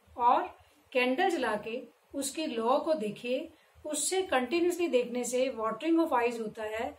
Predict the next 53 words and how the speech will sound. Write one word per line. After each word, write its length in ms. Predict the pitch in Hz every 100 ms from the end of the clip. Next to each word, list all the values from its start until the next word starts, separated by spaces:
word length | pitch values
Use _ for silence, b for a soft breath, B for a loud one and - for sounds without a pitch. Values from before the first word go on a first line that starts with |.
| b _
जो 80 | 254
कि 100 | 269
बहुत 300 | 277 240 330
अच्छा 260 | 320 - 320
है, 160 | 311
जिससे 260 | 311 262 254
dryness 440 | 190 233 262 285 277
of 100 | 247
eyes 200 | 226 233
का 120 | 247
syndrome 420 | 226 214 208 226 233
नहीं 240 | 214 240 254
होता 260 | 233 262
है 260 | 269 311 349 B B -
और 140 | 240 226
जो 120 | 262
tiredness 560 | 247 240 285 311 320
होती 220 | 269 269 285
है 60 |
वो 120 | 254
भी 120 | 233 240
कम 160 | 214
होती 320 | 196 196 185
है। 160 | 185 185 _ b b 190
दूसरा, 400 | 240 226 294 330 359 B B _
कभी 260 | 285 285 370
भी 120 | 381
सिर 280 | - 294 285
पर 120 | 302
गर्म 260 | 285 247 254
पानी 240 | 233 233
मत 180 | 233 226
डालिए। 480 | 214 247 254 285 311 311
आईज 240 | 247 311
के 120 | - 330
ऊपर 200 | 311 302
भी 120 | 294
कुछ 220 | 294 -
भी 80 | 294
गर्म 260 | 226 240 254
हमें 160 | 247 226
यूज़ 180 | 226 214
नहीं 200 | 226 269
करना 280 | 254 240
चाहिए। 440 | 240 240 247 294 330 B B -
हमेशा 340 | 247 254 320 339
ठंडी 380 | 269 269 330
चीजें 220 | 277 254 262
आईज 280 | 233 226 247
पर 80 |
यूज़ 240 | 220 214 -
करनी 240 | 208 214
चाहिए, 420 | 220 233 262 330